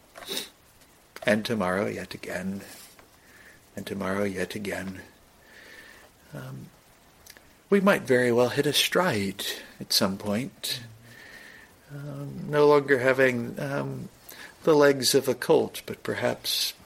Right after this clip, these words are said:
hind's feet, with some practice and making some different decisions. But we do need to be sober. The worldliness will be with us,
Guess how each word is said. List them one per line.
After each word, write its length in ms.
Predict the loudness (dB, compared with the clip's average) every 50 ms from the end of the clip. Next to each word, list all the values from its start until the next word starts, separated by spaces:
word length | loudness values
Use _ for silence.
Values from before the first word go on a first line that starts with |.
| -18 -10 -4
hind's 500 | 0 2 2 4 2 2 0 0 2 2 2
feet, 680 | 2 0 -4 -8 -10 -12 -18 _ -10 -8 -8 -8 -8 -8
with 220 | -6 -6 -2 0
some 440 | 2 2 4 2 2 0 -2 -4 -8 -8
practice 580 | -2 0 0 0 0 -2 -4 -2 -2 0 0
and 120 | -2 -2 -2
making 340 | -2 -2 -2 -4 -6 -6 -4
some 220 | -4 -4 -2 -2
different 320 | -2 -2 -2 -2 -4 -4
decisions. 840 | -2 0 2 2 2 2 2 0 -2 -4 -8 -10 -10 -6 -6 -4 -6 -6 -8 -12 -16 -14 -14 -14 -14 -14 -16 -18 -12 -6
But 100 | -2 0
we 100 | 2 2
do 140 | 2 2
need 200 | 2 2 0 0
to 60 | -2 -2
be 140 | -2 0
sober. 600 | 0 2 2 2 2 0 -2 -6 -8 -10 -10 -12 -14 -20 -20 _ _ _ _ _ _ -20 -20 -20 -20 -20 -20 -20 _ -6
The 80 | -4 0
worldliness 640 | 2 2 2 4 4 2 2 2 0 0 0 2
will 240 | 2 2 4 4 2
be 340 | 2 2 2 2 0 0 -4 -6
with 240 | -4 -4 -4 -4 -8
us, 480 | -10 -8 -4 -2 -2 0 0 -2 -4